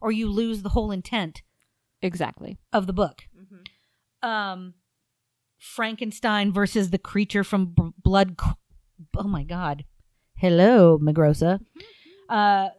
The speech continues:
Speaker 1: the creature from Blood Cove. Uh, I, Frankenstein. I mean, <sighs> um, and then there was one I hadn't heard of. It's called Mary Shelley's Frankenhole. <laughs>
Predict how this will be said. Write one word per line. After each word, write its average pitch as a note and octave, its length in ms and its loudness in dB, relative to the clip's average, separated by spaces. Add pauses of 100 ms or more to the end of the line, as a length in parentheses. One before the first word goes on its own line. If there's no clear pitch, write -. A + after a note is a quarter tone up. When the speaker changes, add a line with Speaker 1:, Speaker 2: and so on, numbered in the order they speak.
Speaker 1:
the G#3+ 140 -6
creature D4 540 -6
from G3 300 0
Blood F#3+ 460 4
Cove. F3+ 720 0 (720)
Uh, F3+ 440 -4
I, A3 260 2
Frankenstein. F3 800 -4
I F3+ 60 -4
mean, G#3+ 240 -2 (560)
<sighs> - 540 -20
um, F#3 440 -12 (140)
and A#3 140 -8
then C#4 100 -6
there D#4 100 -6
was B3+ 160 -10
one B3 500 -6 (200)
I G#3+ 120 -2
hadn't C#4+ 480 -6
heard E3+ 260 -6
of. D3+ 320 -14 (760)
It's A#3 200 -2
called G#3 440 -4
Mary B3+ 360 0
Shelley's B3 720 -2 (240)
Frankenhole. E3 1000 8 (1400)
<laughs> - 80 -6